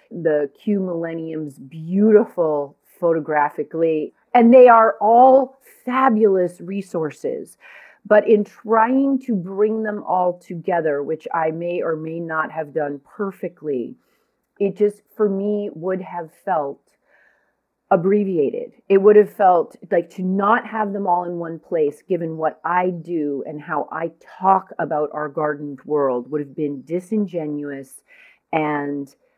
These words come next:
unfulfilling. And so it was important to me to try and tie together our garden edible seed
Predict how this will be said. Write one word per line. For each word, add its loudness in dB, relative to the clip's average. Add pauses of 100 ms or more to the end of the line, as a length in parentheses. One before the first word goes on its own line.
(200)
unfulfilling. -6
And -8
so 2
it -2
was -2
important -2
to -14
me -8
to -16
try -6
and -10
tie -2
together -4 (440)
our -2
garden -4 (340)
edible -2
seed -8